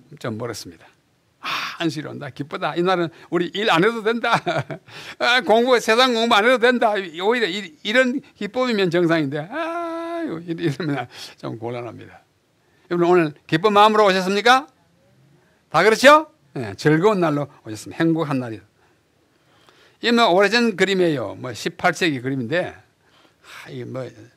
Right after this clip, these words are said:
유대인들이, 음, 전부 이렇게 모자를 이렇게 탁 써가지고 너무 엄숙해. 제가 우리도 이렇게 하자고 보내는 거 아니에요. 이만큼 이분들은 안식일에 대하여 뭐요? 지금도,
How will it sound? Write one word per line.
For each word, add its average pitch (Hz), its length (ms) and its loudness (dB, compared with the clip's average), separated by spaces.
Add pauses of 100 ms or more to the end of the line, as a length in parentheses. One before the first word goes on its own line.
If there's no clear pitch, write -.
(300)
유대인들이, 131 640 -2 (720)
음, 120 240 -18
전부 196 400 -4
이렇게 165 180 -6
모자를 147 340 -4
이렇게 135 180 -10
탁 - 180 -18 (580)
써가지고 110 380 -12
너무 131 280 -8
엄숙해. 175 320 -8 (320)
제가 220 400 6
우리도 233 260 6
이렇게 226 160 4
하자고 233 280 6 (100)
보내는 220 280 2
거 190 80 2
아니에요. 175 540 2 (720)
이만큼 233 520 6
이분들은 190 540 2
안식일에 185 400 2
대하여 151 200 2
뭐요? 135 520 0
지금도, 127 480 -4